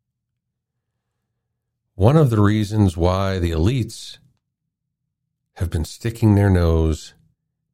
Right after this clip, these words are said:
in Taiwan. One of the reasons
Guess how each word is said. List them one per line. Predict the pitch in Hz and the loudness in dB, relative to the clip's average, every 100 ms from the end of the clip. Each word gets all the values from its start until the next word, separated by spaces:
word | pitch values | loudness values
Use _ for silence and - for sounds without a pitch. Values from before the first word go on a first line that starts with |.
| - | -16
in | 78 | -14
Taiwan. | - 82 78 80 85 78 76 - _ _ _ _ _ _ _ _ _ _ _ _ _ _ _ _ _ _ _ _ _ _ _ _ _ _ _ _ _ _ _ _ _ | -8 -6 -6 -4 -4 -6 -10 -16 _ _ _ _ _ _ _ _ _ _ _ _ _ _ _ _ _ _ _ _ _ _ _ _ _ _ _ _ _ _ _ _ _
One | - 95 95 | 0 2 2
of | 90 | 2
the | 92 87 | 0 2
reasons | 87 104 101 104 98 98 95 - | 2 2 2 0 2 4 2 -2